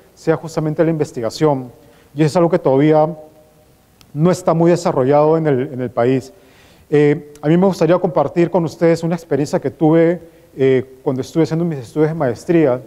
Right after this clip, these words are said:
Yo tuve la suerte de sacar una beca y hacer una maestría en Corea del Sur. Estuve dos años allá y, eh, la universidad donde estaba estudiando, Yonsei University, eh, quedaba en medio de una zona que es un,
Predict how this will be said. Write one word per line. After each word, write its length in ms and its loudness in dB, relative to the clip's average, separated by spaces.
Yo 120 -10
tuve 180 2
la 80 0
suerte 320 -2
de 120 2
sacar 300 -4
una 200 0
beca 400 2
y 80 -6
hacer 200 -4
una 200 -6
maestría 640 0
en 100 -4
Corea 280 0
del 120 0
Sur. 280 0
Estuve 280 -4
dos 160 0
años 240 -4
allá 320 2
y, 300 2
eh, 600 2
la 120 2
universidad 880 0
donde 500 0
estaba 320 -2
estudiando, 640 -2
Yonsei 420 -8
University, 640 -2
eh, 140 0
quedaba 460 2
en 140 -4
medio 300 2
de 60 0
una 120 -2
zona 260 -2
que 60 -16
es 140 -14
un, 280 -8